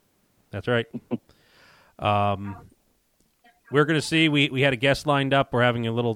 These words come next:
hard time getting a hold of him. Um, so we're gonna just see how far this goes, um, before we get a call back.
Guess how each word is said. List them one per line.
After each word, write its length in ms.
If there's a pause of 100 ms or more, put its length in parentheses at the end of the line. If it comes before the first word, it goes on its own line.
hard 220
time 220
getting 200
a 40
hold 180
of 80
him. 220
Um, 600 (540)
so 120
we're 100
gonna 100
just 160
see 100
how 100
far 220
this 140
goes, 420
um, 400
before 340
we 120
get 120
a 60
call 220
back. 240